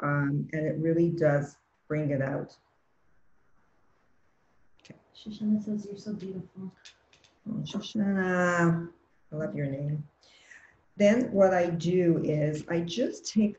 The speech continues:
Speaker 1: a little bit, and I will provide everybody with these spoolies. I take a little bit of the spoolie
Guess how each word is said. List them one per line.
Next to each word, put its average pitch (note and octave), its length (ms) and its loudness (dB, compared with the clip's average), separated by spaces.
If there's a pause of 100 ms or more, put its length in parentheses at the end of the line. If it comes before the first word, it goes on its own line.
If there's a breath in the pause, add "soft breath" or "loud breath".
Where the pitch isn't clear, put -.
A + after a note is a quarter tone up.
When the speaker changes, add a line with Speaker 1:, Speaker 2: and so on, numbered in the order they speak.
Speaker 1:
a D#3+ 80 -2
little D#3+ 560 2
bit, D3+ 540 -2 (380)
and D#3+ 160 -4
I D#3+ 100 -2
will E3 520 2
provide D#3 380 2
everybody D3 440 0
with C#3+ 280 -4
these C#3 400 -6 (380)
spoolies. - 760 -2
I D3+ 80 -2
take G#3 260 0
a A#3+ 40 -2
little F#3 220 2
bit D#3+ 180 2
of C#3 140 0
the D3 60 -4
spoolie D#3+ 760 -4